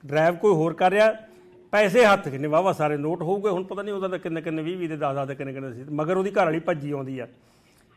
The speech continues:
ਭਾ ਮੋਟੀ ਆ, ਉਹ ਐਂ ਪੈਸਾ ਇੱਕ ਨੋਟ ਫੜਾਉਂਦਾ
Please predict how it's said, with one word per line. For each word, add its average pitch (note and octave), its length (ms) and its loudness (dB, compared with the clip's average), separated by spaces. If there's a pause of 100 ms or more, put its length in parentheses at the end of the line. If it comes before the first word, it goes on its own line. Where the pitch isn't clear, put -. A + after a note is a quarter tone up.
ਭਾ F#3 100 6
ਮੋਟੀ F3 460 4
ਆ, A#2+ 180 -4 (680)
ਉਹ G#3 80 2
ਐਂ G#3+ 120 4
ਪੈਸਾ G#3+ 340 6
ਇੱਕ A#3 180 4
ਨੋਟ G#3+ 180 4
ਫੜਾਉਂਦਾ G3 540 4